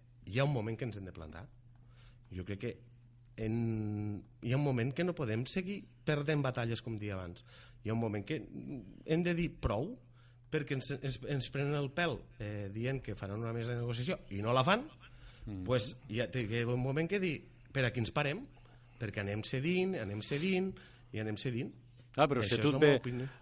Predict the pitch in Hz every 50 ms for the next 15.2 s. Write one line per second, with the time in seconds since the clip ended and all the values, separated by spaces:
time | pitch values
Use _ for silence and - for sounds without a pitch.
0 | - 123 120 - 113 117 113 - 131 131 113 123 123 120 127 127 117 120 113 -
1 | - 110 104 107 113 120 123 139 113 90 90 85 - - 104 104 117 113 117 139
2 | 160 151 123 98 101 104 139 156 127 - 107 107 - 120 117 113 104 107 101 -
3 | 113 95 113 113 113 104 113 110 110 107 95 107 90 - 113 113 117 117 127 151
4 | 156 139 107 90 - - - - 113 120 143 156 - - - - - - - -
5 | - - - - - - - - 110 117 113 110 95 113 135 117 123 117 107 117
6 | 139 92 143 117 92 - - 143 143 120 95 - - 90 - - - 87 85 87
7 | 113 - - 131 120 - 120 107 104 104 101 101 101 101 98 95 104 110 104 -
8 | - 123 131 131 127 123 113 - - - 110 98 - - - 127 143 165 143 127
9 | 117 107 107 104 104 98 - 127 117 - - 131 120 120 117 113 110 107 101 98
10 | 104 104 101 - - - - - - - - - - - - - - - 113 113
11 | 107 101 101 98 - - - 104 104 110 113 110 107 101 - 104 95 101 110 123
12 | 135 143 135 - - - - 117 - 113 107 85 67 76 76 - - - - 98
13 | 107 117 117 110 95 110 110 101 98 107 95 101 104 104 101 104 95 90 98 80
14 | 98 98 95 104 120 156 151 123 107 107 104 107 98 - 117 117 113 101 - -
15 | - - 147 156